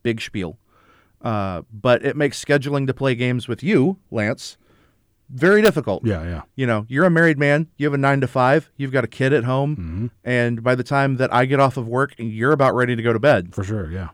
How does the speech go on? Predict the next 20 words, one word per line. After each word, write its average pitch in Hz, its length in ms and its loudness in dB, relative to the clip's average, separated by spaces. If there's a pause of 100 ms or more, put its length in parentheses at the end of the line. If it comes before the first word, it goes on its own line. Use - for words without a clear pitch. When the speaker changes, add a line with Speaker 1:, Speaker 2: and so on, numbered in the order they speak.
Speaker 1:
You 110 120 -4
know, 92 240 -4
I 117 100 2
get 127 140 2
off 127 200 2
at - 80 -6
nine 120 200 0
o'clock, 120 320 0
ten 120 180 -4
o'clock 117 280 -2
at - 100 -4
night 110 260 -2
when 113 140 -4
the, 101 180 -6
when 107 160 -4
the 104 80 -4
store 139 260 -2
closes. 110 480 -6 (440)
And, 110 420 0
uh, 101 320 -2